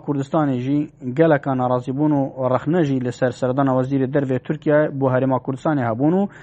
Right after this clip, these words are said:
daxwaz dikirin ku pirsên bordûmankirina deverên Herêma Kurdistanê û şehîdketina xelkî, wek ew dibêjin, werin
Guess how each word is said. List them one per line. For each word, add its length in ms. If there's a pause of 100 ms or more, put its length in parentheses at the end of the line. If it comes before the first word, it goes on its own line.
(220)
daxwaz 400
dikirin 320
ku 320 (380)
pirsên 480 (140)
bordûmankirina 760 (100)
deverên 380 (140)
Herêma 360
Kurdistanê 500
û 20
şehîdketina 720 (260)
xelkî, 300
wek 220 (120)
ew 140
dibêjin, 500 (260)
werin 480